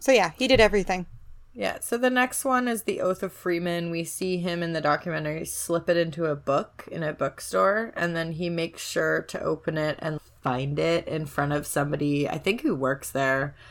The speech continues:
Speaker 2: He pays twenty-five dollars for the book to create a paper trail, and then he tries to negotiate the sale of what he says is a second copy to the Library of Congress. And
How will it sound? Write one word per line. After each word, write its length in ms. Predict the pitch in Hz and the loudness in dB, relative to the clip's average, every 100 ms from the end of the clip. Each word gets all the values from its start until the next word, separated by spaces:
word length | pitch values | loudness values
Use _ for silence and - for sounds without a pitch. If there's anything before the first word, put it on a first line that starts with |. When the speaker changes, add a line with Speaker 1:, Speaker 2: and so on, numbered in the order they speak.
| - - - - | -20 -20 -20 -6
Speaker 2:
He 160 | 202 | -2
pays 540 | 190 180 180 175 170 - | 0 2 2 4 2 -2
twenty-five 640 | - 180 175 180 190 185 | -6 -4 -2 2 4 4
dollars 340 | 165 143 156 151 | 2 2 0 0
for 140 | 180 | -2
the 100 | 160 | 0
book 260 | 147 143 - | -2 -4 -6
to 100 | 175 | -12
create 260 | - 160 | -4 -2
a 60 | 147 | -2
paper 400 | - 151 143 160 | -4 -4 -2 -2
trail, 480 | - 185 175 190 214 | 0 2 4 2 0
and 280 | - 170 165 | -2 -4 -2
then 420 | 156 156 151 151 | -2 -2 -6 -10
he 400 | - - 170 156 | -12 -10 -6 -4
tries 340 | 151 156 151 - | -2 0 0 0
to 120 | 175 | -2
negotiate 600 | 160 151 139 143 151 139 | -2 -2 -2 0 0 0
the 100 | 147 | -2
sale 640 | 143 - 147 147 143 175 - | -4 0 2 2 0 -2 -2
of 380 | 160 156 151 - | -2 -2 -6 -2
what 320 | 147 - - _ | 0 0 -6 _
he 320 | - 233 214 | -6 -2 -2
says 640 | - 160 147 147 151 - - | 0 2 2 0 -4 -12 -6
is 340 | 156 147 147 | -4 -4 -4
a 120 | - | -8
second 560 | 143 - 156 151 170 160 | -6 -2 -2 -2 -4 -6
copy 680 | - 143 139 135 147 - 160 - - - - | 0 2 2 -2 -4 -4 -6 -14 -20 -20 -4
to 120 | 180 | 0
the 120 | 165 | 2
Library 460 | 156 147 147 147 143 | 4 2 2 -2 -2
of 160 | - | -4
Congress. 880 | - 151 139 139 82 - - - - - | -4 0 0 -2 -6 -6 -6 -8 -10 -8
And 540 | 160 143 135 127 - | -4 -2 -2 -4 -10